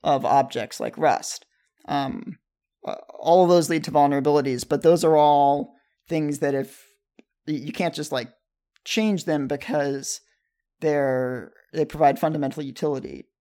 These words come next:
Like, yeah, yeah, they can be foot guns, but they're also useful tools. Um, not zero initializing stack variables doesn't really provide any utility.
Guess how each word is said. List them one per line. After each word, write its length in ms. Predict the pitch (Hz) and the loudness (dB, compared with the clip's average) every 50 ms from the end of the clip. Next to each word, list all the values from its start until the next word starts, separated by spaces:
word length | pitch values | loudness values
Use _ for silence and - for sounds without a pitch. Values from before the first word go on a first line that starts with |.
| _ _ | _ _
Like, 380 | - - - - 113 - _ - | -10 -8 -8 -8 -10 -12 _ -14
yeah, 200 | - - 156 135 - | -8 -6 -6 -6 -4
yeah, 280 | 160 160 156 143 139 135 | -2 0 2 2 2 0
they 120 | 131 139 | -2 -4
can 120 | 131 160 | -6 -6
be 80 | 147 139 | -8 -8
foot 220 | - - 160 151 | -2 -2 -4 -2
guns, 260 | - 143 135 131 127 - | -2 -4 -4 -4 -4 -8
but 80 | - - | -8 -6
they're 100 | 147 135 | -6 -4
also 220 | 120 - - 151 | -4 -6 -6 -6
useful 300 | 147 147 - - - - | -6 -6 -8 -8 -12 -14
tools. 420 | - - 165 147 - - - - - _ _ _ _ _ _ _ _ _ _ _ _ | -12 -10 -10 -10 -10 -10 -12 -14 -14 _ _ _ _ _ _ _ _ _ _ _ _
Um, 500 | 147 147 139 131 127 127 131 - 123 - _ _ _ _ _ _ _ _ _ _ _ _ _ _ _ _ - | -2 0 0 0 -2 -4 -6 -8 -12 -16 _ _ _ _ _ _ _ _ _ _ _ _ _ _ _ _ -8
not 640 | 147 160 160 160 175 180 175 170 170 165 151 - - _ _ _ _ _ _ _ 156 | -4 0 2 2 4 4 4 4 4 2 0 -4 -8 _ _ _ _ _ _ _ -12
zero 420 | 147 139 165 170 165 165 160 156 156 | -4 0 0 2 4 4 4 4 4
initializing 1120 | 147 147 151 151 - 170 151 156 143 143 135 139 143 - 143 147 139 135 135 131 127 123 - - _ _ _ _ _ _ _ _ _ _ _ _ _ _ _ _ _ _ _ _ _ _ _ _ _ _ _ | 2 0 -2 -2 -2 -2 0 2 2 2 2 0 -2 -4 -4 -4 -4 -2 -4 -4 -6 -8 -10 -14 _ _ _ _ _ _ _ _ _ _ _ _ _ _ _ _ _ _ _ _ _ _ _ _ _ _ _
stack 460 | - - - - 175 175 170 165 - | -14 -14 -2 2 4 4 4 2 0
variables 960 | - - 151 139 139 131 131 127 123 131 127 123 120 120 110 117 - - - - _ _ _ _ _ _ _ _ _ _ _ _ | -2 -4 -2 -2 0 -2 -2 -2 0 0 0 0 0 -2 -2 -6 -8 -12 -14 -16 _ _ _ _ _ _ _ _ _ _ _ _
doesn't 400 | _ - 175 180 180 170 175 - | _ 6 6 8 6 4 0 -2
really 280 | - 165 175 160 165 160 | 0 0 2 4 2 2
provide 400 | 156 - 156 160 151 147 147 143 | 0 -4 2 4 6 6 6 4
any 200 | 147 143 135 135 | 2 -2 -2 -4
utility. 720 | 131 127 117 120 - - - 160 135 120 - - - _ | -4 -6 -6 -8 -4 0 0 0 0 -2 -6 -8 -16 _